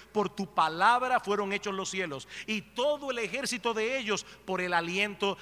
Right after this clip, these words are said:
de tu boca". La palabra de Dios tiene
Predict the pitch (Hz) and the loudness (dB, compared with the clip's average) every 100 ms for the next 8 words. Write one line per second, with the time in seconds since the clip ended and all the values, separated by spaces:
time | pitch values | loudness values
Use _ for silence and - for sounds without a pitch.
0 | - 156 170 - 170 147 160 147 139 127 | -10 -6 -6 -4 -6 -2 -2 -2 -2 -4
1 | - - 160 165 170 165 202 233 226 226 | -6 2 4 6 4 6 6 6 4 2
2 | 180 180 185 196 208 202 - - - 190 | 0 -2 0 2 2 0 -4 -16 -10 -2
3 | 196 202 202 | -2 0 -4